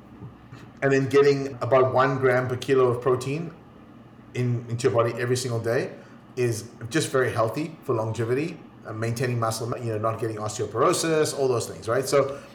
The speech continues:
so I, I think cutting out seed oils, three to four days a, wa-, uh, a week of weights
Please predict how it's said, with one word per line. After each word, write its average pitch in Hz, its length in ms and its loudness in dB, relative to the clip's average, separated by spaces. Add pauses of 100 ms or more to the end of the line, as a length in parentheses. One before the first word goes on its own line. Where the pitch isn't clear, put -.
(300)
so 165 340 4
I, 170 180 2
I 180 40 2
think 196 600 -8
cutting 196 220 6
out 185 160 4
seed 180 240 -2
oils, 160 760 4 (600)
three 175 200 2
to 170 40 4
four 165 180 2
days 151 200 6
a, 147 60 4
wa-, 139 100 4
uh, 123 640 -6
a 127 60 2
week 135 240 2
of 123 180 0
weights 131 640 0